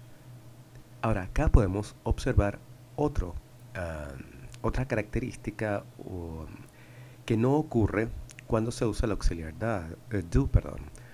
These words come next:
Cuando se utiliza el auxiliar do, el verbo no sufre ningún cambio. En el caso de las terceras personas del singular, cuando se utiliza el auxiliar does, el verbo sí sufre un cambio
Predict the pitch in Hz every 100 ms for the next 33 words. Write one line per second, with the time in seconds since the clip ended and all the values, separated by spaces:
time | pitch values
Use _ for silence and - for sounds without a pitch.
0 | - - 92 - - 87 87 117 131 151
1 | 123 113 135 160 160 95 92 90 85 95
2 | 90 87 82 76 76 - - - - -
3 | - - - - 92 82 - 87 - 123
4 | 117 - 90 - - - - 95 92 107
5 | - 113 131 107 117 - - - - 92
6 | - - - 80 104 147 104 90 80 -
7 | 80 78 78 95 90 104 - 98 87 113
8 | 147 110 - - 92 - 131 135 87 87
9 | 113